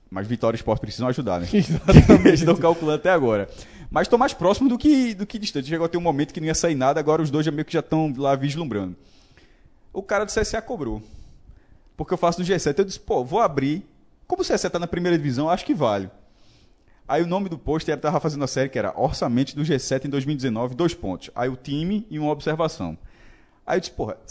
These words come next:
Speaker 1: como é que eu vou fazer do C S A, sendo que o C S A nessa visão, nessa série, não é o G sete? Eu não posso mudar o nome de todos os outros por causa desse. Aí eu coloquei Orçamento do N E, que é Nordeste, em dois mil e nove, barra... Não sei se ninguém notou,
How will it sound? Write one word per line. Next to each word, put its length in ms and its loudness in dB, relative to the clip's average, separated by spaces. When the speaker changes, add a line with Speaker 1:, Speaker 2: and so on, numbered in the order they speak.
Speaker 1:
como 140 -6
é 40 -6
que 80 -4
eu 40 0
vou 60 -8
fazer 200 0
do 60 -12
C 120 -6
S 180 -4
A, 60 0
sendo 180 -6
que 80 -10
o 40 -8
C 120 -4
S 160 -4
A 60 -2
nessa 280 -4
visão, 300 -6
nessa 240 -4
série, 260 -4
não 160 -2
é 40 2
o 80 0
G 120 0
sete? 420 -6
Eu 100 -2
não 80 -2
posso 280 -8
mudar 160 -2
o 40 -4
nome 140 -8
de 80 -10
todos 420 -2
os 200 0
outros 440 -6
por 120 -8
causa 220 2
desse. 280 -4
Aí 80 -6
eu 60 -4
coloquei 360 -6
Orçamento 560 -4
do 140 -4
N 240 0
E, 100 0
que 140 -10
é 20 -6
Nordeste, 440 -6
em 160 -2
dois 200 0
mil 140 -2
e 20 -2
nove, 320 -2
barra... 280 0
Não 120 -8
sei 100 2
se 100 -6
ninguém 220 0
notou, 400 -4